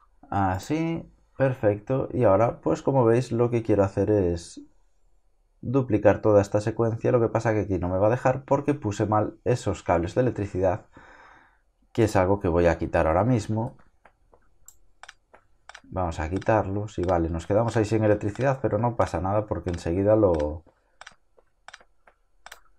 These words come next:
lo recuperaremos. Vale, ponemos el plano este.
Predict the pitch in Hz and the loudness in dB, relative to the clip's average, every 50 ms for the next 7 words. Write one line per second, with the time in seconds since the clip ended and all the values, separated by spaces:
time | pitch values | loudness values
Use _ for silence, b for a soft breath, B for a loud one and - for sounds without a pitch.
0 | _ _ _ _ _ - _ _ _ - 131 135 135 127 117 98 98 87 90 87 | _ _ _ _ _ -20 _ _ _ 0 4 6 6 6 4 2 2 2 4 4
1 | 82 80 78 - - 80 - - - - - 90 90 87 73 73 - - 87 87 | 4 2 0 -2 -6 -12 -14 -18 -20 -12 -4 0 2 2 2 0 -2 -4 -2 -2
2 | 87 87 85 - 110 101 98 - - 107 117 120 120 117 117 123 135 139 135 - | -2 -4 -4 -4 -4 -4 -4 -4 -2 0 0 2 2 2 0 0 0 -2 -4 -8
3 | _ - 135 135 147 165 165 | _ -6 -6 -6 -4 -6 -10